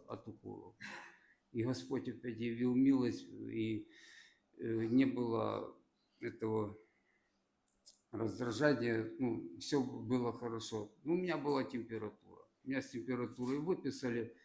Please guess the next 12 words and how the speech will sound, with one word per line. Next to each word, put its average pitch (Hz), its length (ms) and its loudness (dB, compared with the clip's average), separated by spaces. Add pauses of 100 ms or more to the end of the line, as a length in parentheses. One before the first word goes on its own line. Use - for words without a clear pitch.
(360)
я 135 160 6
был 120 460 2
на 120 140 -4
центре, 127 640 -2 (500)
и, 117 420 -2 (460)
ну, 139 140 2
неделю 135 500 8
с - 120 0
температурой. 113 720 0
Температура 151 720 -4
тридцать 123 420 -14
девять, 123 400 -2